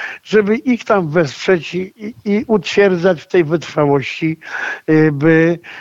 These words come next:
przeciwstawiali się, y, no, po prostu działaniom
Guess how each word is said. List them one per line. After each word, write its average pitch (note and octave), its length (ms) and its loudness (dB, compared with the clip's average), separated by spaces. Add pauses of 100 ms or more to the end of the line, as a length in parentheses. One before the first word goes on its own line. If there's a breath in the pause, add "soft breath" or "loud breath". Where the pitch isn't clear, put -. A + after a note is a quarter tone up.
(120 loud breath)
przeciwstawiali E3 1120 0
się, E3 500 0
y, D#3+ 480 2 (420 loud breath)
no, F#3 180 0
po F#3 140 -2
prostu F#3 560 -2 (500)
działaniom F3+ 640 0